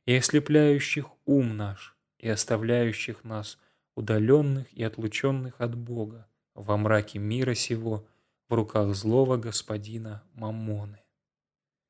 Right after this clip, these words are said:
"Имея пропитание и одежду, будем довольны тем", говорит апостол.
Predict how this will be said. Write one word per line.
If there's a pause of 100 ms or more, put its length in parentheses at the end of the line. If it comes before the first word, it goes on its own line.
(520)
"Имея
пропитание
и
одежду,
будем
довольны
тем",
говорит
апостол.